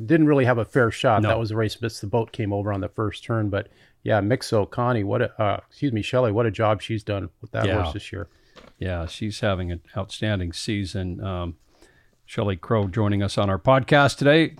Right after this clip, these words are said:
Speaker 2: In fact, that feature race is Coastal Jazz, Heredia Boxer, Mixo, Fantastic Days, Stand To, and Mirror Image, the sixth on Friday night, our last Friday of racing.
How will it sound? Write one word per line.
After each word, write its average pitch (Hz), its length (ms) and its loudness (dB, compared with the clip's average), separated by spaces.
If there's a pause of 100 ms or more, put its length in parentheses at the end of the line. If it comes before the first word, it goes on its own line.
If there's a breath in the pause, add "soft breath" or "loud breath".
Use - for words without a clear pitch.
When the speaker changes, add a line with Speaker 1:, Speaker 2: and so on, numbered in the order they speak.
(200)
Speaker 2:
In 110 160 0
fact, 113 260 0
that 117 220 2
feature 131 260 0
race 113 260 2
is 123 160 2
Coastal 123 420 0
Jazz, 117 400 2
Heredia 113 340 0
Boxer, 110 440 0
Mixo, 107 560 0
Fantastic 107 640 -2
Days, 104 260 0
Stand 101 480 -4
To, 104 360 -2
and 92 320 -6
Mirror 95 460 -2
Image, 98 420 -2
the 92 140 -8
sixth - 460 -6
on 90 300 -6
Friday 104 460 -2
night, 92 440 0
our 82 140 -6
last 110 280 -4
Friday 107 280 2
of 90 80 -4
racing. 107 420 0